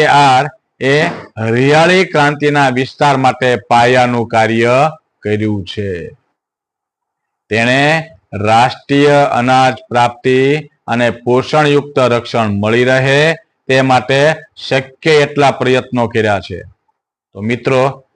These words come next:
એની સાથે આ મુદ્દો જે આપણે છેલ્લે મેં તમને કીધો હતો, એ મુદ્દો આપણે પૂરો કરીએ છીએ. એમાં પાક ફેરબદલી અને પાક સંરક્ષણ ઘણા મહત્વના છે.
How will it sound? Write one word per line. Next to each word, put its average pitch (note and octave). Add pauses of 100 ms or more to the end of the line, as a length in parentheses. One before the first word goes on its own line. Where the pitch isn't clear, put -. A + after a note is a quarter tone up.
(520)
એની B2
સાથે C3+
આ B2+
મુદ્દો B2
જે A#2+
આપણે B2
છેલ્લે C3
મેં B2
તમને B2
કીધો C3
હતો, B2 (580)
એ B2
મુદ્દો B2
આપણે A#2+ (420)
પૂરો C3
કરીએ C#3
છીએ. C#3 (520)
એમાં B2 (1300)
પાક C#3+ (160)
ફેરબદલી C#3 (280)
અને B2+ (140)
પાક C#3
સંરક્ષણ C#3 (400)
ઘણા C3
મહત્વના C#3+
છે. C#3+